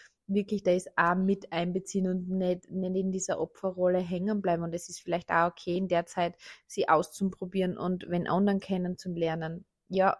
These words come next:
mit der Bewusstheit, okay, lenke ich mich ab, lenke ich mich nicht ab, ähm,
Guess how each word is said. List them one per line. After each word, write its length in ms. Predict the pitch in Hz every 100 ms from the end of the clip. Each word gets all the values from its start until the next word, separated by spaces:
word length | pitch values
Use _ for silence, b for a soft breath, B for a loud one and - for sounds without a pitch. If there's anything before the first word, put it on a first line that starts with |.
| -
mit 360 | 190 202 202 190
der 60 |
Bewusstheit, 680 | 190 190 196 202 - 208 165
okay, 400 | 170 - 196 170
lenke 300 | 180 170 180
ich 60 | 196
mich 160 | 185
ab, 200 | - 185
lenke 220 | 175 175 -
ich 60 |
mich 140 | 180 180
nicht 340 | 180 196 -
ab, 160 | 180 180 -
ähm, 220 | - 175